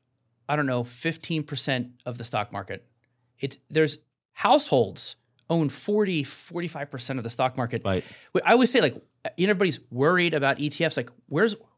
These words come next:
Speaker 1: what about these households? What do we <laughs> know about them? Like, they're really, I mean,
Speaker 2: But
Speaker 1: they're
Speaker 2: Eric,
Speaker 1: half
Speaker 2: how,
Speaker 1: the
Speaker 2: but,
Speaker 1: market.
Speaker 2: but Eric,
Speaker 1: And
Speaker 2: how
Speaker 1: if
Speaker 2: big
Speaker 1: those
Speaker 2: were,
Speaker 1: pe-, if
Speaker 2: how
Speaker 1: those
Speaker 2: big were four oh one Ks twenty years ago?
Speaker 1: I agree. They're bigger and
Speaker 2: More meaningful.
Speaker 1: Yeah, but is there anything, I mean, I,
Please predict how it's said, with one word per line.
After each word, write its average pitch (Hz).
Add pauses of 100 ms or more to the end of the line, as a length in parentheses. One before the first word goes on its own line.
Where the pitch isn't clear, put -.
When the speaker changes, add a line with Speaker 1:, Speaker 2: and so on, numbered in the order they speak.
(100)
Speaker 1:
what 190
about 233
these 175
households? 135
What 160
do 202
we 202
<laughs> -
know 247
about 220
them? 220
Like, 139 (300)
they're 262
really, 233
I 165
mean, 175
Speaker 2:
But 151
Speaker 1:
they're 208
Speaker 2:
Eric, 160 (140)
Speaker 1:
half -
Speaker 2:
how, 160
Speaker 1:
the 165
Speaker 2:
but, 196
Speaker 1:
market. 147
Speaker 2:
but 143
Eric, 131
Speaker 1:
And 180
Speaker 2:
how 156
Speaker 1:
if 147
Speaker 2:
big 214
Speaker 1:
those 247
Speaker 2:
were, 156
Speaker 1:
pe-, - (120)
if 165
Speaker 2:
how 247
Speaker 1:
those 175
Speaker 2:
big 170
were 160
four 151
oh 139
one 127
Ks 117
twenty 113
years 92
ago? 85 (260)
Speaker 1:
I 175
agree. 185
They're 160
bigger 185
and 131 (120)
Speaker 2:
More 123
meaningful. 104
Speaker 1:
Yeah, 196 (120)
but 196 (480)
is 208
there 247
anything, 339
I -
mean, 220
I, 202